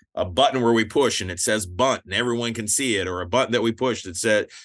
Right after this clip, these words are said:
shows the six four three charts or, you know, whatever the case might be. So,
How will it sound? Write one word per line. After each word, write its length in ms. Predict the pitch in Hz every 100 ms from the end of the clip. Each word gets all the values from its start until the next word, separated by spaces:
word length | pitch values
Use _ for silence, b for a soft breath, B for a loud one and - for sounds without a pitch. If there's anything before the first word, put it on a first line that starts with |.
| -
shows 320 | - 127 120
the 80 | 104
six 240 | 131 127
four 220 | - 120
three 240 | 117 135 120
charts 420 | 120 92 85 -
or, 140 | 90
you 100 | 95
know, 120 | 98 90
whatever 320 | 104 104 98
the 80 | 92
case 280 | 104 92
might 220 | - 87 85
be. 240 | 98 87
So, 460 | 82 107 98 87